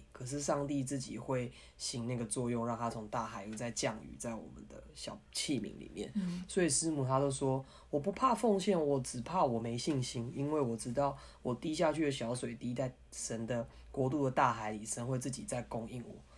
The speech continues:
Speaker 1: 这是一个很酷的观-，
Speaker 2: 嗯。
Speaker 1: 概念。所以他说上帝无限的有，我要把我有的这个器皿，把我盛装的倒出去，这是一个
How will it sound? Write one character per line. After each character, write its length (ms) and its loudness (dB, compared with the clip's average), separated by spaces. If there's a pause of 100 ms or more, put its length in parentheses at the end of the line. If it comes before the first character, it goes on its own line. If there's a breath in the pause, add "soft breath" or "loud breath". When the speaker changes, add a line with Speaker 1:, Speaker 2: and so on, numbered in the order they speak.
Speaker 1:
这 100 -8
是 140 2
一 60 4
个 100 2
很 140 -4
酷 180 2
的 60 -2
观-， 200 -6 (280)
Speaker 2:
嗯。 80 4
Speaker 1:
概 180 8
念。 180 4 (300)
所 100 2
以 0 -
他 40 6
说 100 6
上 240 6
帝 200 2
无 140 0
限 280 4
的 80 4
有， 280 -4 (200)
我 200 -2
要 220 4
把 240 -4
我 240 2
有 260 2
的 140 -10
这 100 -8
个 80 0
器 200 -2
皿， 160 0
把 120 -4
我 120 -4
盛 200 -8
装 180 -4
的 100 -8
倒 180 -2
出 160 -10
去， 240 -10 (260 soft breath)
这 100 -2
是 140 -2
一 100 -4
个 100 -10